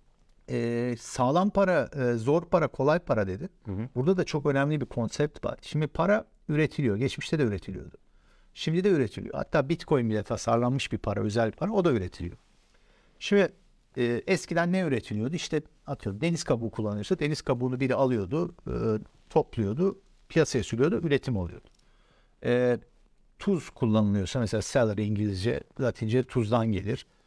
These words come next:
Speaker 1: Bir ara tuz para olarak kullanılıyordu. Tuz birileri tuz madeninden tuz alıyordu, bir şeye koyuyordu. Üretim oluyor. Piyasaya para olarak girdiği zaman para üretilmiş oluyor. İşte İngilizce'de, e, buck derler. Ten bucks mesela.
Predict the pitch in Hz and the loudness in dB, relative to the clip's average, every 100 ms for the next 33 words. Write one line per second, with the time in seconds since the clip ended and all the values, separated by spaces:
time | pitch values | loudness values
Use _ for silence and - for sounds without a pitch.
0 | _ - 107 107 - 151 - 107 95 90 | _ -4 0 0 0 -2 0 -2 0 -4
1 | 90 - - - _ - - - 160 131 | -8 -10 -16 -20 _ -12 -12 -2 -2 0
2 | 143 127 120 - 147 123 113 98 98 107 | 0 2 0 0 -2 0 0 0 -4 -2
3 | 127 - 139 131 120 101 120 123 139 127 | -2 -2 0 2 2 2 -2 0 0 0
4 | 104 92 98 - 156 - _ 139 131 - | 0 -2 -4 -4 -4 -4 _ 0 0 0
5 | 147 107 - 123 - - - 139 147 127 | 0 0 0 0 0 -4 0 2 2 2
6 | 107 - _ _ _ _ 113 107 110 139 | 0 -4 _ _ _ _ -4 -2 -2 0
7 | 208 - 139 135 101 - 87 - - - | 0 2 2 2 0 -6 -10 -8 -10 -12
8 | - _ _ _ _ _ _ - 156 151 | -20 _ _ _ _ _ _ -6 0 2
9 | 147 147 139 135 135 127 _ _ _ _ | 2 2 2 4 2 0 _ _ _ _
10 | _ _ - 110 127 - - 110 101 92 | _ _ -4 0 0 -2 -2 2 2 2
11 | 92 - 120 107 107 - - 104 87 - | -4 -2 -2 0 -2 -2 -6 -4 -4 -6
12 | - | -10